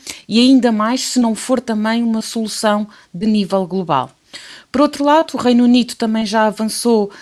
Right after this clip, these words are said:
que, que está a investigar e a investir nesta investigação para combater possíveis novas variantes da doença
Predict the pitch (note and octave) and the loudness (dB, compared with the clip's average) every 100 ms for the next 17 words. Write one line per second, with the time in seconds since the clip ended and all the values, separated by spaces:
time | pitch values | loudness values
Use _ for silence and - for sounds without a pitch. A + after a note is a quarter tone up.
0 | - _ - A#3 A#3 G#3+ G#3+ G3+ - - | -20 _ -2 2 2 2 0 -4 -8 -12
1 | - A3 G#3+ G#3+ - - G#3+ A3+ A3 G#3 | -4 -2 0 -2 -6 -6 2 4 4 2
2 | F#3 E3+ - - - G3+ A#3+ B3 - - | -4 -10 -20 -18 -6 2 4 4 2 -4
3 | - B3+ C4 G#3+ G#3 G3+ G#3+ G3+ - G3 | -2 2 2 2 -2 -2 -6 -8 -8 -6
4 | G3+ A3 G#3 G3+ G3+ A3+ G#3+ G#3+ A3 A3 | -4 -2 -2 -4 -4 -2 -2 -2 -2 -4
5 | - - C4 C4 G#3+ G3+ G#3+ G#3 G3 F#3 | -4 -4 -2 0 0 -2 -2 -2 -4 -6
6 | F#3 G3 G3 F#3 - F#3+ F3+ F3+ A3+ C#4 | -4 0 0 -2 -6 -8 -6 -4 -2 -2
7 | D4+ | -4